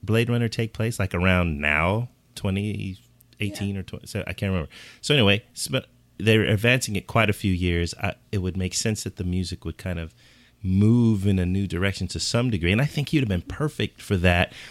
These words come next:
Speaker 1: What I don't, what I hope we don't get is just pads and morphing sounds, and I don't, I don't, that's not what I'm looking for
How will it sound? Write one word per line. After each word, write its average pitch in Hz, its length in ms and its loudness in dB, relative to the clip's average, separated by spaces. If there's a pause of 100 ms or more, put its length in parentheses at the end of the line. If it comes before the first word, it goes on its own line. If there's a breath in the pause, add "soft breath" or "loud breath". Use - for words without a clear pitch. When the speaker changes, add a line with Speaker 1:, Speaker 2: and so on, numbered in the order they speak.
(240 loud breath)
Speaker 1:
What 117 160 6
I 113 200 4 (720 loud breath)
don't, 165 240 4 (580 soft breath)
what 127 120 2
I - 20 4
hope 196 160 4
we 165 60 4
don't 135 240 6
get - 300 4
is 92 480 4 (840 soft breath)
just - 540 2 (580)
pads 95 880 4 (400 soft breath)
and 80 480 0 (500 soft breath)
morphing 95 800 0
sounds, 82 1120 0 (100)
and 76 300 -6 (280)
I 95 120 -4
don't, 143 340 0 (220)
I 98 80 -4
don't, 107 320 0 (360)
that's 101 220 -6
not 123 140 -2
what 104 100 0
I'm 87 180 0
looking 80 280 -6
for 71 480 -10